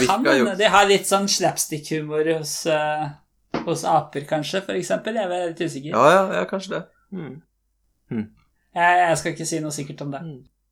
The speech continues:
Speaker 1: Men jeg tror ikke de har så mye å... Ja, kanskje det er ordspill. <laughs> Jeg vet ikke.
Speaker 2: <laughs>
Speaker 1: Det er det som er smart. Sånn, i hvert fall for oss da, så høres det ut som dyrespråk nesten bare er samme lyden, ikke sant?
Speaker 2: Mm.
Speaker 1: Så da blir det fryktelig lett å lage ordspill, for alle ordene er jo det samme.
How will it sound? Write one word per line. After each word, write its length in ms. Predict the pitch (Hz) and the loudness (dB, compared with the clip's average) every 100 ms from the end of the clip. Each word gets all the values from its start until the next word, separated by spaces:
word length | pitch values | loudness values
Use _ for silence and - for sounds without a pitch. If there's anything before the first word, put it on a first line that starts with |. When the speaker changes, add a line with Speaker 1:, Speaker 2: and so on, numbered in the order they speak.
| _ _ _ _ _ _ | _ _ _ _ _ _
Speaker 1:
Men 220 | 151 151 | -6 -4
jeg 80 | 151 | -4
tror 100 | 160 | -4
ikke 140 | 160 160 | 0 2
de 60 | |
har 100 | 143 147 | 2 -2
så 60 | 147 | -2
mye 180 | 139 139 | -2 -4
å... 80 | 139 117 _ _ - | -8 -12 _ _ -4
Ja, 160 | 160 175 - | 0 0 -2
kanskje 220 | 190 165 165 | -2 2 4
det 60 | |
er 60 | 175 | 2
ordspill. 280 | - 180 208 - - | -2 -4 -8 -10 -10
<laughs> 140 | - 156 | -6 -4
Jeg 100 | 147 | -4
vet 260 | 156 165 147 | -6 -4 -6
ikke. 380 | - - - - _ _ _ _ | -8 -12 -20 -20 _ _ _ _
Speaker 2:
<laughs> 600 | - - - - - _ - | -20 -20 -20 -20 -20 _ 8
Speaker 1:
Det 80 | 165 | 8
er 80 | |
det 100 | 170 | 8
som 140 | 156 185 | 6 4
er 80 | 180 | 4
smart. 300 | 175 156 165 | 4 2 2
Sånn, 280 | 165 170 160 _ _ | -2 -6 -8 _ _
i 60 | 175 | 2
hvert 100 | 170 | 4
fall 160 | 180 | 4
for 160 | 165 196 | 2 2
oss 100 | 185 | 2
da, 140 | - 190 | 4 4
så 140 | 170 | 6
høres 160 | 180 151 | 4 4
det 80 | 147 | -2
ut 40 | 160 | -2
som 80 | 160 | 2
dyrespråk 540 | 165 139 - 151 151 - | 0 0 -4 -2 0 0
nesten 240 | - - | -2 0
bare 160 | 160 151 | 0 2
er 80 | 151 | 2
samme 240 | 180 143 143 | 2 2 2
lyden, 260 | 143 143 | -4 -4
ikke 160 | 175 151 | -4 0
sant? 160 | 131 120 | 2 2
Speaker 2:
Mm. 60 | |
Speaker 1:
Så 80 | 107 | 2
da 60 | 160 | 0
blir 100 | 156 | -2
det 60 | 160 | -4
fryktelig 540 | - 202 196 - 170 | -6 -6 -6 -2 0
lett 160 | 151 160 | 0 0
å 20 | |
lage 220 | 147 160 | 2 2
ordspill, 320 | 165 - 170 156 | 2 2 2 2
for 220 | - 190 - | 0 -4 2
alle 220 | 202 156 156 | 2 4 2
ordene 320 | 147 143 156 | 2 4 4
er 160 | 147 | 4
jo 80 | 143 | 2
det 80 | 147 | 0
samme. 280 | 151 147 180 | 0 0 -2